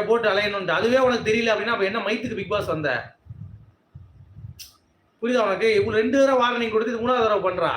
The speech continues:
அப்ப அப்படிங்கிறப்ப அது மிகப்பெரிய ஒரு ரூல் பிரேக். இதை நீ எப்படி ஜஸ்டிஃபை பண்ணாலும் நீ வந்து பண்ண முடியாது. அந்த இடத்துல திவ்யாவுடைய பாயிண்ட் வந்து நீ ஏத்துக்க முடியலன்னா என்ன நீ அப்புறம் இருக்க? பாரு, திவ்யா கரெக்டா வந்து சொல்றா, இந்த மாதிரி உன் கேம் வந்து டவுன்ஃபால் ஆகுதுங்கிற மாதிரி சொல்றா கரெக்டா.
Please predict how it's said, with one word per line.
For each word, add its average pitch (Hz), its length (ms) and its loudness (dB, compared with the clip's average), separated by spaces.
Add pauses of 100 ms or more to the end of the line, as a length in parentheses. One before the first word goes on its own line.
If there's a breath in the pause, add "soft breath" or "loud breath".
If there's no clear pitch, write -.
(140)
அப்ப 175 220 -4
அப்படிங்கிறப்ப 226 440 0
அது 175 240 -2
மிகப்பெரிய 254 500 0
ஒரு 233 140 2
ரூல் 214 180 0
பிரேக். 170 300 -4 (680)
இதை 214 140 -2
நீ 226 80 0
எப்படி 220 240 2
ஜஸ்டிஃபை 269 340 4
பண்ணாலும் 247 280 0
நீ 247 40 2
வந்து 226 180 0
பண்ண 214 180 0
முடியாது. 175 380 -2 (880)
அந்த 208 220 -4
இடத்துல 247 300 0
திவ்யாவுடைய 247 520 2
பாயிண்ட் 233 260 0
வந்து 247 140 -2
நீ 233 100 0
ஏத்துக்க 247 240 -2
முடியலன்னா 233 340 0
என்ன 233 140 -2
நீ 233 100 0
அப்புறம் 196 240 0
இருக்க? 185 220 0 (140)
பாரு, 180 260 0 (1300)
திவ்யா 247 240 0
கரெக்டா 226 320 0
வந்து 247 220 0
சொல்றா, 196 240 0 (2500)
இந்த 170 140 -8
மாதிரி 226 160 2
உன் 214 220 -2
கேம் 240 180 2
வந்து 240 180 0
டவுன்ஃபால் 233 380 2
ஆகுதுங்கிற 226 320 2
மாதிரி 240 200 0
சொல்றா 240 240 2
கரெக்டா. 208 360 0